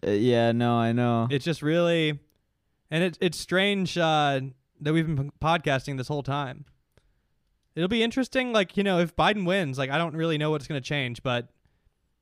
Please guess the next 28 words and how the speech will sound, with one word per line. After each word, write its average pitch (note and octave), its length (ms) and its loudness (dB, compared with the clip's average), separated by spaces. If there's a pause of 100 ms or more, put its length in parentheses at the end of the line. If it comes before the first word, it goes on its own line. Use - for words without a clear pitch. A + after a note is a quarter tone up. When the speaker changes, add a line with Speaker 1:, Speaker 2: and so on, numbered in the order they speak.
(240)
Speaker 2:
at D3 140 -2
least D#3+ 240 2
just, - 160 2
like, G#3+ 200 2
removing D3+ 440 4
Speaker 1:
I - 40 6
mean, G3 180 4
I F#3+ 160 6
think B3 220 0
it'll, G3 380 4 (760)
yeah. A#2+ 420 2 (880)
I E3 140 6
think, F#3 380 0
I E3+ 180 6
think F3+ 260 -2
it, C3 420 2
it'll D#3+ 180 4
be, D#3 200 4
like, C#3+ 280 2
a C3+ 60 2
nice B2+ 640 -2 (100)
return A#2+ 720 -2
to, G#2+ 520 0 (100)
uh, F#2+ 560 0 (140)
the A2 320 -2
before G#2 480 -2
times. G2 560 -6
Speaker 2:
Yeah. C#3+ 560 0